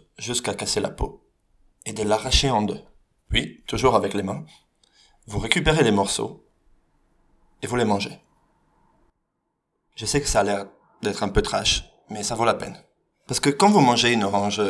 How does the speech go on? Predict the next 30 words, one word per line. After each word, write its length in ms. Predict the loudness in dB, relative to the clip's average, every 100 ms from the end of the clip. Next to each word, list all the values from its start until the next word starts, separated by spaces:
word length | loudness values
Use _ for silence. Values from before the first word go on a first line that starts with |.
| -2
d'une 140 | -4
façon 360 | -4 -4 -4 -6 -10 _ -6
classique, 480 | -4 -2 -6 -8 -10 -12 -18 _ -16
ou 80 | -10
d'une 220 | -2 0
des 80 | 0
façons 300 | -2 -4 -4
classiques, 500 | -2 -2 -4 -8 -14 -16 _ _ _ -12
vous 160 | -6
ratez 480 | -4 -2 -2 -4 -8 -20 _
tout 120 | 2
le 100 | 4
parfum 300 | 4 2 0
du 120 | -2 -4
zeste. 320 | -6 -10 -12 -6
Vous 60 |
passez 300 | -4 -2 0
complètement 400 | 0 0 -2 -2
à 60 | -4
côté. 240 | -8 -14 -16 _ -16 -12 -8 -6
Oui, 140 | 2
d'accord, 460 | 2 4 4 2 -2
vous 120 | -10
pouvez 260 | -4 -4
faire 240 | 0 0 0
une 80 | -2
réduction 600 | -2 -2 -2 -2 2 2
avec 240 | 2 2
les 140 | 0 0
zestes 480 | 2 2 0 0